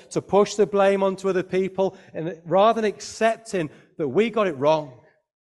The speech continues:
that we hold up our hands and say, "Do you know what? The problem's in here. The problem's with my heart. The issue lies with me.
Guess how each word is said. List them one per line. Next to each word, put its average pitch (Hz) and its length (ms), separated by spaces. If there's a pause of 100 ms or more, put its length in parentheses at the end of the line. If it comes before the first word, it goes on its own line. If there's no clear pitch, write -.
(220)
that 160 60
we 151 120
hold 233 340
up 247 140
our 226 160
hands 220 340
and 196 100
say, 190 220
"Do - 300
you 165 40
know 226 280
what? 214 400
The 160 80
problem's 220 520
in 151 120
here. 175 560
The 160 80
problem's 247 400
with 214 120
my 190 300
heart. 175 500
The 147 180
issue 247 360
lies 208 400
with 143 140
me. 175 500